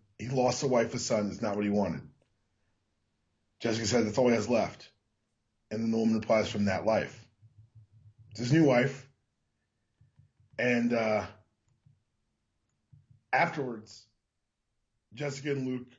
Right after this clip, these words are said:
are in a parking lot of Dairy Queen. And he's, he's going through it, man. This is tough to read. And Jessica says to him, probably the most perfect line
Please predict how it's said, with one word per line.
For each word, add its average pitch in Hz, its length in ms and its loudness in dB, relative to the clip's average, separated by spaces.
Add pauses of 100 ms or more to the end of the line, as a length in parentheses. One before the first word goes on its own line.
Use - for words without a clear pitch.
are 120 200 0
in 120 80 -2
a - 360 -10
parking 131 240 -2
lot 113 100 0
of 107 80 -6
Dairy 104 200 -2
Queen. 80 280 -12
And 82 120 -10
he's, 123 360 0 (320)
he's 147 160 -2
going 147 240 4
through 202 180 4
it, 104 100 0
man. 113 160 -6
This 147 140 -8
is 143 140 -8
tough 139 260 0
to 135 100 -8
read. 185 380 -6 (3750)
And 123 520 -2
Jessica 139 320 0
says 127 300 -2
to 143 80 -4
him, 117 240 -4
probably 117 340 0
the 120 100 -4
most 123 200 -4
perfect 120 320 -6
line 107 480 -4